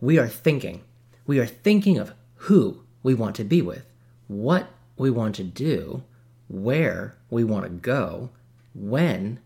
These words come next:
we want to travel, why we are traveling, and how we are going to make it all happen. Traveling is all about logistics, and there is one vital detail that cannot be overlooked and cannot be left at home.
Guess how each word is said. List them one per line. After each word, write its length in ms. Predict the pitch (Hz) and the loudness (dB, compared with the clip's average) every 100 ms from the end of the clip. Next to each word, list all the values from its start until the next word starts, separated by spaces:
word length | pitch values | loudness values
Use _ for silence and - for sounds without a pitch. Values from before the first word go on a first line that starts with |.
| _ - | _ -2
we 120 | 120 | 0
want 220 | 107 92 - | 0 -2 -8
to 80 | |
travel, 680 | - - 151 131 92 90 113 - _ _ _ | -14 -12 -6 -4 -4 -6 -10 -18 _ _ _
why 680 | 98 98 127 160 90 104 117 - _ _ - | -6 -2 0 -2 -4 -8 -12 -18 _ _ -6
we 160 | 113 | -4
are 80 | 101 | -4
traveling, 680 | - 147 143 110 95 98 98 - - | -4 -2 -2 -2 -4 -4 -8 -14 -10
and 240 | 110 110 107 - | -6 -6 -6 -16
how 680 | - - 175 170 85 98 - _ _ _ - | -18 -8 -2 -2 -2 -6 -12 _ _ _ -4
we 160 | 123 | 0
are 100 | 117 | 0
going 340 | 110 127 131 117 | 2 0 2 0
to 60 | |
make 280 | 110 123 123 | 0 0 -2
it 80 | 113 | -2
all 180 | 104 90 | -2 -4
happen. 520 | - 139 - 95 - _ _ _ - - - - | -6 -6 -6 -8 -10 _ _ _ -20 -20 -18 -8
Traveling 580 | - 226 254 226 202 156 | 0 2 4 6 6 6
is 120 | 123 | 4
all 140 | 156 | 2
about 260 | 135 131 120 | 4 2 0
logistics, 680 | 101 104 101 - - - - - | -4 -4 -6 -8 -16 -16 -20 -6
and 120 | 135 | 0
there 120 | 139 | 2
is 140 | 123 113 | 2 0
one 300 | 135 160 156 | 0 2 2
vital 440 | 101 127 156 156 | 2 0 2 0
detail 680 | 117 123 123 - 85 85 - | 0 -2 -2 -4 -6 -6 -6
that 160 | 117 - | -6 -6
cannot 640 | - 110 101 107 127 135 | -6 -4 -2 -2 -2 -4
be 160 | 135 113 | -4 0
overlooked 680 | 120 107 98 98 120 90 - | 0 0 -2 -2 -4 -4 -8
and 180 | 110 110 | -6 -6
cannot 640 | - 101 95 107 127 - - | -6 -6 -4 -2 -4 -4 -4
be 140 | 113 | -4
left 480 | 107 117 90 - - | -2 -4 -4 -8 -14
at 80 | - | -8
home. 360 | 147 127 - | -4 -4 -6